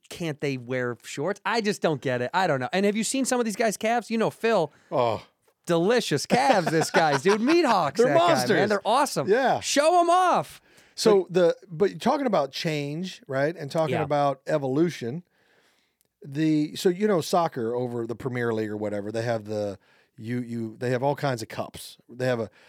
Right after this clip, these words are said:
Speaker 1: Sure.
Speaker 2: they have
Speaker 1: Yeah,
Speaker 2: the,
Speaker 1: yeah, yeah.
Speaker 2: the fifa World Cup. They have the, uh, Champions Cup. They have the uefa, whatever. They have all these different cups, and they have a season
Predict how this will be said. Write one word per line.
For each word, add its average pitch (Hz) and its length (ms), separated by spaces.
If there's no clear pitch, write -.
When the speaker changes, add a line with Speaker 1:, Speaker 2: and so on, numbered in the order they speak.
Speaker 1:
Sure. - 180
Speaker 2:
they 143 60
have 135 100
Speaker 1:
Yeah, 123 180
Speaker 2:
the, 117 60
Speaker 1:
yeah, 110 80
yeah. 107 160
Speaker 2:
the 107 120
fifa 165 320
World 160 360
Cup. 147 340
They 113 100
have 110 280
the, 104 260
uh, 95 380
Champions 175 580
Cup. 147 380
They 127 100
have 117 240
the 107 80
uefa, 139 800
whatever. 131 320
They 160 80
have 208 100
all 220 120
these 170 140
different 143 360
cups, - 340
and 247 280
they 190 80
have 180 120
a 175 40
season 208 460